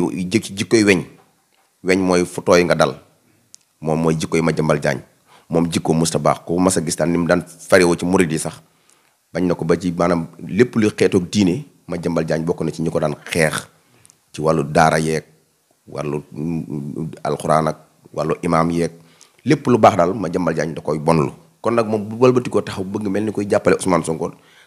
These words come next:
dafa jàpp ne ñun wa-, ñun Pastef ak Sénégalais ak patriotes yi nga xam ne nii xam nañ liñ bëgg, xam fi ñu jëme Sénégal, kooku dañuy jàpp rek na la Yàlla waxoon Yonent bi sallallahu alayhi wa sallam ne ko, "Innal munafiquna la kadibuna."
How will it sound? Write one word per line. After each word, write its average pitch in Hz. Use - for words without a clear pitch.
dafa -
jàpp 95
ne 92
ñun 98
wa-, 90
ñun 98
Pastef -
ak -
Sénégalais 95
ak -
patriotes 95
yi 95
nga 110
xam 98
ne 90
nii 78
xam 107
nañ 92
liñ 101
bëgg, 92
xam 87
fi 87
ñu 85
jëme 90
Sénégal, 78
kooku 90
dañuy 98
jàpp -
rek 80
na 85
la 87
Yàlla 87
waxoon 82
Yonent 85
bi 78
sallallahu 76
alayhi 76
wa 73
sallam 73
ne 80
ko, -
"Innal 82
munafiquna 80
la 76
kadibuna." 76